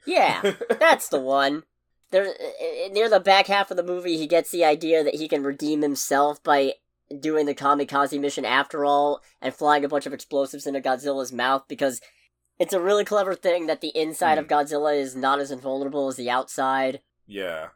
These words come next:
Speaker 2: which is also demonstrated where, 'cause partway through the movie, he gets a job as a minesweeper, destroying the old mines left behind by both the Japanese Navy and the American Navy during World War Two. And it's during that,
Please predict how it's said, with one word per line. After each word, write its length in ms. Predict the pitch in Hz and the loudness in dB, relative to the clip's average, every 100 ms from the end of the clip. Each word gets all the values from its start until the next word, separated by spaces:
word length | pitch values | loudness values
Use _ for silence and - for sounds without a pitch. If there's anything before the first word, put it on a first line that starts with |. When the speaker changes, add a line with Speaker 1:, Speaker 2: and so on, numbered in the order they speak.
| _ | _
Speaker 2:
which 160 | 110 110 | -10 -8
is 80 | 110 | -2
also 260 | 117 113 | -2 -2
demonstrated 640 | 110 104 104 - 101 98 101 | -6 -8 -8 -8 -6 -8 -8
where, 180 | 98 92 | -6 -6
'cause 180 | 104 | -8
partway 360 | - 113 110 101 | -4 -4 -4 -8
through 200 | - 104 | -8 -8
the 80 | 92 | -8
movie, 340 | 110 104 90 | -8 -8 -8
he 100 | 98 | -8
gets 180 | 95 92 | -8 -8
a 20 | 87 | -8
job 300 | 98 90 87 | -4 -4 -4
as 140 | 82 | -10
a 40 | 85 | -8
minesweeper, 840 | 92 98 - 90 80 82 78 76 _ _ - | -8 -8 -10 -12 -12 -10 -10 -12 _ _ -14
destroying 420 | 92 - 98 87 | -12 -4 -6 -4
the 100 | 90 | -6
old 200 | 90 85 | -4 -6
mines 320 | 90 90 87 | -6 -6 -6
left 140 | 90 - | -10 -8
behind 340 | 85 92 87 | -8 -6 -6
by 80 | 85 | -8
both 220 | 87 85 | -8 -8
the 80 | - | -10
Japanese 640 | 87 90 82 87 90 85 85 | -6 -6 -6 -10 -14 -16 -14
Navy 320 | 82 82 80 | -14 -12 -12
and 160 | 80 | -14
the 60 | 78 | -16
American 400 | 78 92 87 117 | -12 -10 -10 -12
Navy 240 | 80 78 80 | -16 -16 -14
during 240 | 82 82 | -14 -12
World 180 | 80 80 | -16 -14
War 140 | 73 - | -16 -12
Two. 440 | 95 85 73 69 _ _ _ _ - | -10 -10 -12 -16 _ _ _ _ -14
And 100 | 95 | -14
it's 160 | - | -14
during 340 | - 110 104 95 | -8 -8 -8 -10
that, 260 | 87 82 | -10 -10